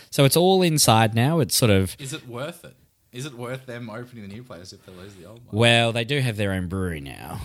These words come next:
Speaker 1: which is quite impressive.
Speaker 2: The, m-, the movie Courtyard was such a pleasant.
Speaker 1: Ah.
Speaker 2: They used to. I think we've talked about it in this podcast
Speaker 1: We,
Speaker 2: before, but they used
Speaker 1: we
Speaker 2: to have,
Speaker 1: surely did. We
Speaker 2: yeah.
Speaker 1: wax lyrical about that
Speaker 2: They
Speaker 1: for
Speaker 2: have a
Speaker 1: months.
Speaker 2: lovely little courtyard,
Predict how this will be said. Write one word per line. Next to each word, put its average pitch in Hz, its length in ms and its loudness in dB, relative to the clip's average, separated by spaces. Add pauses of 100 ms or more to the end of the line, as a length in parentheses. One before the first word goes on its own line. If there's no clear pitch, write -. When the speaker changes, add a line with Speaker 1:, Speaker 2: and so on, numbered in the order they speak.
Speaker 1:
which - 160 -8
is - 80 -6
quite - 180 -8
impressive. - 640 -6 (480)
Speaker 2:
The, 139 80 -16
m-, 139 260 -10
the 147 80 -8
movie 156 380 -4
Courtyard 90 560 -14
was 92 100 -18
such - 200 -20
a 110 40 -20
pleasant. 92 540 -14 (160)
Speaker 1:
Ah. 82 460 -6
Speaker 2:
They 120 100 0
used 139 220 -2
to. 107 200 -6
I 127 80 0
think 151 140 -4
we've 117 100 -4
talked 104 200 -6
about 87 120 -6
it - 20 -14
in 73 60 -12
this 80 140 -10
podcast 78 280 -10
Speaker 1:
We, 104 100 4
Speaker 2:
before, 92 160 -2
but 80 100 -10
they 80 80 -8
used 98 160 -6
Speaker 1:
we 98 80 0
Speaker 2:
to - 60 -2
have, - 40 2
Speaker 1:
surely 82 380 2
did. 73 140 -10
We 98 180 -2
Speaker 2:
yeah. 95 100 -2
Speaker 1:
wax 90 300 -4
lyrical 82 320 -6
about 73 220 -10
that - 140 -12
Speaker 2:
They 95 160 -4
Speaker 1:
for 82 40 -2
Speaker 2:
have 82 140 -4
a 82 60 -4
Speaker 1:
months. 95 160 -2
Speaker 2:
lovely 117 420 -2
little 95 200 -8
courtyard, 82 640 -18